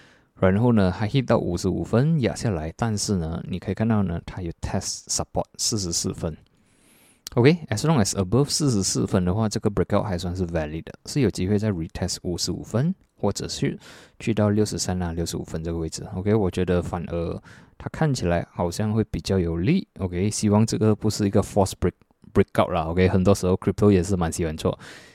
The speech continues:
一个假突破，然后给你好像觉得，诶，要来啊，结果又再压下来。OK，这个是，呃，其实在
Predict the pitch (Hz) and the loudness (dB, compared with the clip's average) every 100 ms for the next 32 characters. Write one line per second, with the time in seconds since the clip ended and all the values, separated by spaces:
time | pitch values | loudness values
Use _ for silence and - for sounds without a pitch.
0 | _ _ - 107 113 107 98 95 - 98 | _ _ -2 2 6 8 8 6 2 0
1 | - - 95 - 120 - - 101 90 101 | 0 -2 -2 2 2 0 -4 -6 -2 -2
2 | 95 92 87 85 90 101 92 87 85 101 | 0 0 0 -2 0 0 0 -2 0 -2
3 | - _ - 101 90 80 82 - 92 92 | -2 _ -2 0 0 -2 -6 -4 -4 -2
4 | 82 87 95 92 95 - 92 80 80 - | -2 0 2 2 0 -2 -4 -4 -6 2
5 | 113 117 117 127 - 123 - - - - | 2 4 2 2 2 2 2 -4 -20 -20
6 | - - - - _ 104 92 - 127 190 | -20 -20 -20 -20 _ 2 2 6 6 8
7 | 165 - 160 | 6 6 6